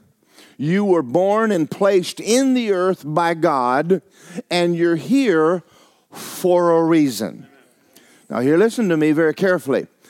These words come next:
Until you find it, you will be a miserable person. You'll be running around trying to go, "I don't know why I'm here. I don't know who I am. And my life is hell on earth, and everything, nothing works."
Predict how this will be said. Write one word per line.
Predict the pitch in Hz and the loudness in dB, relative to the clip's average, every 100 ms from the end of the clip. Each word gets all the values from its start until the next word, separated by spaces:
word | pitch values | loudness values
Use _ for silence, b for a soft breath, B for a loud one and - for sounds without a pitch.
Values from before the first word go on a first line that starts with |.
| b b 165 | b b -2
Until | 160 156 - 226 233 247 | -2 -2 -2 0 2 2
you | 226 247 | 0 0
find | 208 - 226 254 226 143 | 0 -2 -2 0 0 0
it, | 107 - - 127 - _ _ _ b b b | -2 -4 -14 -14 -14 _ _ _ b b b
you | 107 123 | -2 0
will | 139 170 | 0 0
be | 135 131 | 2 2
a | |
miserable | 131 113 98 107 104 110 | 2 -2 -4 -8 -8 -6
person. | 139 113 - 98 b b b | -8 -8 -14 -20 b b b
You'll | - 139 | -4 0
be | 131 | 2
running | 127 143 196 | 2 2 0
around | 202 175 175 180 | 0 0 0 0
trying | 160 139 | -2 -2
to | 127 | -2
go, | 117 - b b | -2 -6 b b
"I | 110 147 | -4 -2
don't | 370 | 0
know | 233 214 | 0 0
why | 202 196 | 0 0
I'm | 185 | 0
here. | 175 180 175 | 0 0 0
I | 156 | 0
don't | 117 127 | 0 0
know | 175 | 0
who | 190 196 | 0 0
I | 185 | -2
am. | 180 170 170 170 165 117 | 0 0 -2 -2 -2 -4
And | 101 110 | -4 -4
my | 147 | -4
life | 156 165 170 170 | -4 -4 -4 -4
is | 151 | -6
hell | 156 165 165 | -4 -2 -2
on | 170 170 | -2 -2
earth, | 156 156 160 156 | -2 -2 -2 -4
and | 110 | -4
everything, | 101 160 | -4 -2
nothing | 175 180 180 160 | -2 -2 -2 -6
works." | 151 156 156 156 147 - | -4 -4 -4 -4 -6 -16